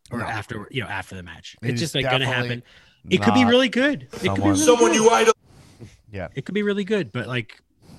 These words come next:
Speaker 2: Right.
Speaker 1: it's just, it's gonna happen.
Speaker 2: Yeah, and Roman, Roman was good in it, but even this was one of the weaker Roman moments because Roman was doing his best, but he,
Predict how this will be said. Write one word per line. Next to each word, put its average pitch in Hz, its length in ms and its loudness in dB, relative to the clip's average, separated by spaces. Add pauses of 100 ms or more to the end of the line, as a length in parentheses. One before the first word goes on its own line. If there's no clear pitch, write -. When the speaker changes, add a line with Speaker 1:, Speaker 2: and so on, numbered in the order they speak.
(480)
Speaker 2:
Right. 120 220 2
Speaker 1:
it's 127 120 -6
just, - 160 -6
it's - 220 -10
gonna 139 140 -4
happen. 156 320 -4 (420)
Speaker 2:
Yeah, 175 280 4
and 190 140 -2
Roman, 285 360 4
Roman 240 340 6
was 151 160 2
good 127 180 4
in 127 120 0
it, 127 140 -4
but 170 160 2
even 214 360 -4
this 156 200 -2
was 147 140 -2
one 135 160 0
of 123 60 0
the 120 80 2
weaker 120 440 -2
Roman 117 460 0
moments 127 400 0
because 117 300 -6 (400)
Roman 165 600 2
was 139 160 2
doing 147 280 2
his 127 160 -4
best, 120 520 -2 (220)
but - 240 2
he, 226 260 2